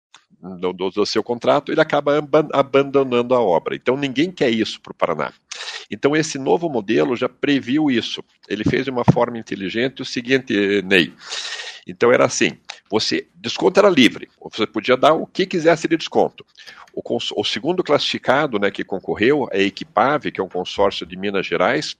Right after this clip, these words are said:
ofereceu dezoito, oito por cento, desculpa, oito por cento. O vencedor, o Fundo Pátria, ofereceu dezoito ponto vinte e cinco, né? Então, o desconto era livre.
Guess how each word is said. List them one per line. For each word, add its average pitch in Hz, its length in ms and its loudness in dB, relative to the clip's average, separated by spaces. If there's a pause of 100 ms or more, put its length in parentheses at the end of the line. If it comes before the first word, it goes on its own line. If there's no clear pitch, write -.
(460)
ofereceu 113 500 2
dezoito, 117 720 0 (140)
oito 165 300 6
por 90 160 -4
cento, - 300 -2
desculpa, - 320 -8
oito 127 260 2
por 87 160 -8
cento. - 220 -10 (840)
O - 80 -4
vencedor, 131 720 2 (260)
o - 60 -14
Fundo 113 340 -6
Pátria, - 580 0 (380)
ofereceu 107 420 2
dezoito 120 540 4
ponto 131 300 -4
vinte 131 180 -4
e - 60 -8
cinco, - 340 -4 (640)
né? 92 180 0 (300)
Então, 151 260 4
o - 80 -2
desconto 147 400 -2
era 220 120 6
livre. 180 360 4